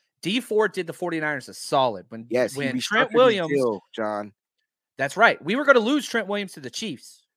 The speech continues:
Speaker 2: He restructured
Speaker 1: And
Speaker 2: his
Speaker 1: they
Speaker 2: freaking
Speaker 1: went
Speaker 2: deal,
Speaker 1: to
Speaker 2: John.
Speaker 1: Dee Ford saying,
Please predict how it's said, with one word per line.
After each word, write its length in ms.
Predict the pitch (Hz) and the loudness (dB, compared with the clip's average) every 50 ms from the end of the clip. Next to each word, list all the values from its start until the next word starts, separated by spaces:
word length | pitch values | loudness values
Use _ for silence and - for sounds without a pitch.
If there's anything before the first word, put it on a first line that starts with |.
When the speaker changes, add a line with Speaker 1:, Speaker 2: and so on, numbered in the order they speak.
| _ _ - - | _ _ -14 -10
Speaker 2:
He 160 | 170 170 160 | -8 -8 -6
restructured 460 | 143 156 156 - - - 160 160 175 | -6 -6 -6 -6 -2 2 2 4 4
Speaker 1:
And 280 | 180 180 175 170 165 165 | 4 4 4 4 2 0
Speaker 2:
his 140 | 156 156 - 143 | -2 -4 -6 -10
Speaker 1:
they 260 | 139 143 170 170 160 | -2 0 2 2 2
Speaker 2:
freaking 120 | 156 151 165 | 2 0 0
Speaker 1:
went 220 | 202 226 269 285 | 2 2 2 2
Speaker 2:
deal, 140 | - 143 - | 2 0 0
Speaker 1:
to 200 | 247 240 240 240 | -2 -4 -2 -2
Speaker 2:
John. 240 | 247 - 117 113 - 339 _ _ _ _ 139 | -2 -2 -2 -4 -6 -8 _ _ _ _ -12
Speaker 1:
Dee 240 | - 180 196 247 302 | -6 -4 -4 -4 -4
Ford 420 | - - 254 208 190 175 175 170 | -2 0 2 2 4 2 0 -2
saying, 500 | - - 226 233 214 185 160 147 143 139 | -4 -4 -2 -2 -2 -2 -4 -8 -10 -12